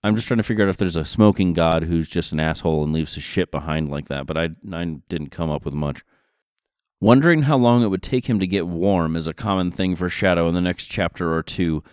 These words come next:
Lakeside is a cold-ass place, and Shadow is wholly unprepared for the level of winter he's going to be dealing with.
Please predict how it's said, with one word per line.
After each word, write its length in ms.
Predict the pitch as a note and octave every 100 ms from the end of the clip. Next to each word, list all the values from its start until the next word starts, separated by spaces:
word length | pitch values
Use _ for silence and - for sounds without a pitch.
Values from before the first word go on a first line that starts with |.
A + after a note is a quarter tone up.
| _ _ -
Lakeside 600 | G#2+ D3+ - G#2 F2+ E2
is 340 | F2+ F#2+ F2+ D#2+
a 100 | E2+ - _
cold-ass 840 | - B2 B2+ B2+ - G2+ G#2+ A2 -
place, 460 | - G2 D#2 -
and 120 | D#2+
Shadow 320 | - A2+ A2 F#2+
is 120 | -
wholly 340 | A2+ A2 F#2+
unprepared 520 | F2+ - F2+ F#2+ D#2+
for 100 | -
the 100 | E2
level 340 | E2+ E2 D#2+ E2
of 180 | D#2+ E2
winter 280 | E2+ D#2+
he's 140 | E2+ E2
going 160 | E2+
to 40 | E2
be 100 | D#2+
dealing 280 | E2+ E2 D#2+
with. 220 | D#2